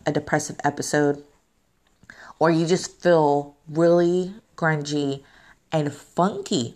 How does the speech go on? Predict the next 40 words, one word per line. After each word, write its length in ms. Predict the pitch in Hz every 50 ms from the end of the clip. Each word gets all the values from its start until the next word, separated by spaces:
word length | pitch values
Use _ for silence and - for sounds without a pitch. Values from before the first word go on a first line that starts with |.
| _
on 140 | - 151 147
the 160 | 135 - -
inside. 380 | 143 135 135 - 147 131 131 -
And 140 | 160 160 156
you're 140 | 160 170 170
like, 260 | 165 160 156 143 - - - - - - _ _ - 151 156
"What 240 | 185 214 240 240 -
is 160 | 190 175 165
going 240 | 170 170 165 160 156
on? 220 | 151 147 143 139
What 120 | 160 185
is 140 | 185 175 160
this?" 160 | 160 151 151 - - - - - _ _
That 220 | - 170 175 185 196
is 160 | 202 190 185
when 560 | 175 175 170 165 165 160 156 151 147 156 156 - _ _ _ _ _ _ _ _ _ _ _ - 160
you 220 | 156 165 170 165
need 240 | 151 151 147 139 143
to 160 | - - 147
stop 540 | 143 - - - 143 135 131 127 - - - - _ _ -
and 60 | 160
evaluate. 580 | 147 - 151 143 143 139 131 131 123 123 123 - - _ _ _ _ _ - - - - -
And 80 | 202
to 40 | 208
be 120 | 208 262 359
honest, 640 | 294 208 220 277 254 185 196 - - - - - - _ _ _ _ _ _ _ _ _ _ -
you 80 | 190
should 160 | - - 285
evaluate 500 | 269 226 226 202 208 196 180 180 160 -
before, 560 | 156 156 - - - 170 151 131 127 143 151 - _ _ _ - - - -
because 240 | - - 220 196 190
the 80 | 196 -
whole 260 | - - 240 247 254
thing 260 | 247 247 214 196 180
is 140 | 170 170 170
that 240 | 170 160 156 151 -
we're 80 | 160
trying 320 | 160 - - 233 247 - -
to 160 | - - 202
switch 320 | - - - 170 170 -